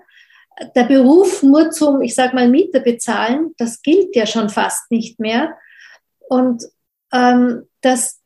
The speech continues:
diese Selbstverwirklichung ja auch so manipuliert wird und in den Raum gestellt wird. Und, äh,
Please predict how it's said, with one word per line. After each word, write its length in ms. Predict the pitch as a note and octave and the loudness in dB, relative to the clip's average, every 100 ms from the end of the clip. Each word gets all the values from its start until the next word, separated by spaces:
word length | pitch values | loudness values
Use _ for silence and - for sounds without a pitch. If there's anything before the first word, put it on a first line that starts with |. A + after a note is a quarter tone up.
| - | -4
diese 240 | B3 B3+ | 0 0
Selbstverwirklichung 1600 | A#3 C4+ F4+ G#4+ - - B3 G#3+ A3 A3 - A#3 A#3+ A#3+ E4+ - _ _ _ _ _ | 2 2 2 2 -2 -2 -2 0 -2 -2 -10 -4 0 0 -2 -8 _ _ _ _ _
ja 240 | C#4 A#3+ B3 | -2 -2 2
auch 280 | D#4 D#4+ - | 2 2 -2
so 180 | - B3+ | 0 2
manipuliert 920 | A3+ A3 A3+ - B3 A#3+ B3+ A#3+ - _ _ - - _ _ - B3+ A#3 - | 2 0 -2 -2 0 2 2 2 -4 _ _ -20 -20 _ _ -18 -18 -18 -10
wird 500 | A#3+ A#3 A#3+ A3+ - | -2 2 4 2 -4
und 200 | C4 A#3 | -4 -2
in 140 | A#3+ | -2
den 160 | A#3+ A#3 | -2 -2
Raum 360 | A#3 G#3+ A#3 | -2 -2 0
gestellt 560 | A#3 A#3 - - A#3 - | -2 -4 -8 -6 -6 -4
wird. 240 | A3+ A3+ | -6 -2
Und, 180 | A#3 A#3 - - - - - | -4 -4 -10 -20 -20 -20 -16
äh, 340 | - A3+ A3+ | -6 -4 -4